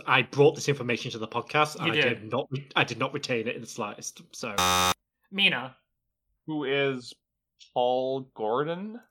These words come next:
Speaker 2: Correct.
Speaker 3: Oh.
Speaker 2: Rest in peace to a real one.
Speaker 3: I was, I was trying
Speaker 1: Oh, yeah.
Speaker 3: my absolute hardest to,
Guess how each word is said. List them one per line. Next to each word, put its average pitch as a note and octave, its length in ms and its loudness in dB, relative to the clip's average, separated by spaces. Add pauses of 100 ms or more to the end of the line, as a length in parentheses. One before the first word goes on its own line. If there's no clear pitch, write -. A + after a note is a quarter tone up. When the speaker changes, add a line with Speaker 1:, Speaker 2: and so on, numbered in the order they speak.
(140)
Speaker 2:
Correct. A3 580 4 (800)
Speaker 3:
Oh. A#2 320 4 (1000)
Speaker 2:
Rest E3 240 -2
in F3+ 100 -4
peace E3+ 280 -4
to F3 120 0
a D#3+ 60 4
real C#3+ 240 0
one. B2 320 -6 (380)
Speaker 3:
I A2+ 140 4
was, B2 260 0
I C3 100 6
was C#3+ 220 2
trying C#3+ 440 2
Speaker 1:
Oh, D#3 80 2
yeah. C#3+ 60 2
Speaker 3:
my A#2 180 2 (120)
absolute A#2+ 560 0
hardest G2+ 640 -2
to, G#2 320 -2